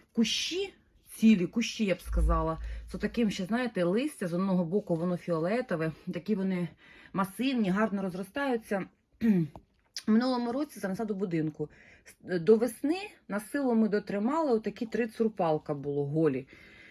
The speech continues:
Не подобається, коли жарко, м, і все обсипалося, навіть один, м, у мене, е, взагалі один вазон і пропав.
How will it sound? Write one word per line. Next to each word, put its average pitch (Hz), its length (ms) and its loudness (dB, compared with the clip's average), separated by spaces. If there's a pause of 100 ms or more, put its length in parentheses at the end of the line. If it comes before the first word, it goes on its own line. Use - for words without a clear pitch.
(100)
Не 208 100 -2
подобається, 165 680 0
коли 151 260 -2
жарко, 302 600 0 (180)
м, 220 340 2 (200)
і 220 400 -2
все 269 280 0
обсипалося, 262 800 -2
навіть 226 360 2
один, 220 380 0 (520)
м, 190 160 0 (100)
у 214 40 4
мене, 214 460 4
е, 170 360 0 (180)
взагалі 208 380 0
один 208 280 4
вазон 202 380 2
і 220 80 -4
пропав. - 520 -2